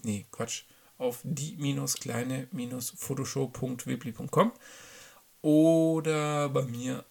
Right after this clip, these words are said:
auf dem Instagram-Account. Das ist at under, at the underline fotonerd. Ich bin heute irgendwie ein bisschen verwirrt, merkt ihr das?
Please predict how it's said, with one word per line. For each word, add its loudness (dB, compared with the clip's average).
auf -2
dem -4
Instagram-Account. -4
Das 0
ist 4
at -4
under, -8
at -6
the 2
underline -6
fotonerd. -2
Ich -16
bin -18
heute -10
irgendwie -10
ein -14
bisschen -8
verwirrt, -6
merkt -14
ihr -10
das? -8